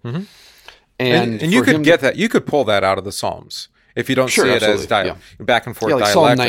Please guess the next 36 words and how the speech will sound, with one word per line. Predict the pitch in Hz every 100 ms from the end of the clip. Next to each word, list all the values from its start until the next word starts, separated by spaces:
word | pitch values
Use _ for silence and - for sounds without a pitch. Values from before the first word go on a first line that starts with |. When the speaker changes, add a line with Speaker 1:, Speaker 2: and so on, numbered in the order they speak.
| 117
Speaker 2:
ninety, | 104
for | 98 101
example, | 98 90 87 92
right? | 101 101
Psalm | 120 110
ninety, | 107 104
the | 98
Psalm | 101 107 95
of | 92
Moses. | 95 92 90 - - _ _
Speaker 1:
Mm-hmm. | 110 131 190 _ _ _ _ _ - -
Speaker 2:
It's | 117 -
extremely | - 117 - - 135 120 113
heavy | 107 101
on | 101
the | 95
law, | 101 104 95
and | 85 98
there's | 95 95 - - - - - - _ _ -
a | 131 123
verse | 95 98 98 - -
that | 101 -
could | - 95
be |
considered | 92 101 - 98
promise | - 98 82 - - -
or | - 95
gospel. | 80 - - - _
Speaker 1:
Right. | - 85 - - - - - _ _ _ _ _
But | 120
the | 127
psalmist | - 202 156 156
isn't | 139 139
quite | 135 117
as | -
careful | 123 113 - 104 -